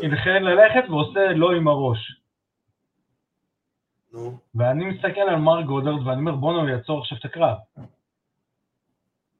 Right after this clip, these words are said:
Speaker 2: ואז הוא לא עצר את הקרב. ואז כאילו, אתה יודע, זה היה רגע מוזר. זה היה רגע מוזר ש-, שאני אומר לעצמי,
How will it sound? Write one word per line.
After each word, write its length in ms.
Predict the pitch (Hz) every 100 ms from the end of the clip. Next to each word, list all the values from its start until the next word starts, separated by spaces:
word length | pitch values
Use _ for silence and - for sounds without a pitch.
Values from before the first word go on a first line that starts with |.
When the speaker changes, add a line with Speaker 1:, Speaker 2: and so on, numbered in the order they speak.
| _ _ -
Speaker 2:
ואז 280 | 120 156 170 - _ -
הוא 120 | 139
לא 120 | 151 165
עצר 200 | - 131
את 100 | 117
הקרב. 200 | - - _ _ _ _ _ 110
ואז 420 | 120 156 175 175 147 -
כאילו, 300 | 175 170 170 _ -
אתה 100 | -
יודע, 160 | 120 156 -
זה 60 | 139
היה 80 |
רגע 220 | 165 170 175
מוזר. 600 | 147 110 113 147 127 98 - _ _ _ _ _ _ _ _ _ _ _ _ _ _ _ _ 107
זה 60 | 120
היה 180 | 151 160
רגע 300 | 151 160 165
מוזר 640 | 143 123 107 160 214 214 196
ש-, 220 | - 110
שאני 400 | - - 123 131
אומר 260 | 135 170 185
לעצמי, 460 | 175 165 175 170